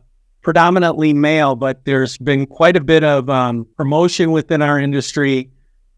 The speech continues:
of, um, females into fleet management and, uh, even,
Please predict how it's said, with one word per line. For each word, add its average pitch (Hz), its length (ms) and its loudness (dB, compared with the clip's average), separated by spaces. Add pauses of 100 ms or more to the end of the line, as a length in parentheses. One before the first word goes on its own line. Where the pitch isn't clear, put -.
of, 135 320 2
um, 123 400 0 (200)
females 156 520 0
into 143 760 -2 (140)
fleet 156 260 -4
management 135 720 -2 (680)
and, 131 280 2
uh, 135 140 2
even, 175 440 0